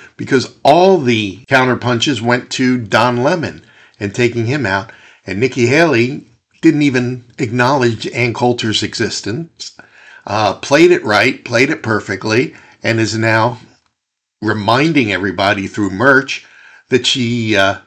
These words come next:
she was the one that Don Lemon said was past her prime. And it's taking it for all it's worth. It's, it's fantastic.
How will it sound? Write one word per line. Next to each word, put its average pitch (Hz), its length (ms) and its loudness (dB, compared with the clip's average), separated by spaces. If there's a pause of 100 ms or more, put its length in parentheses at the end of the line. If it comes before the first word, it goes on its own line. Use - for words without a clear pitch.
(160)
she - 140 -2
was 156 160 4
the 123 80 2
one 120 220 2
that 123 140 -2
Don 123 340 2
Lemon 131 460 -2 (300)
said 131 360 -2
was 127 160 2
past 127 360 -2
her 139 140 0
prime. 143 520 -2 (380)
And 107 160 -4
it's 104 140 -12
taking 160 260 0
it 101 80 -6
for 110 140 -2
all 113 220 4
it's - 120 -10
worth. 107 320 -2
It's, - 300 -12
it's 127 160 -10
fantastic. 101 760 -4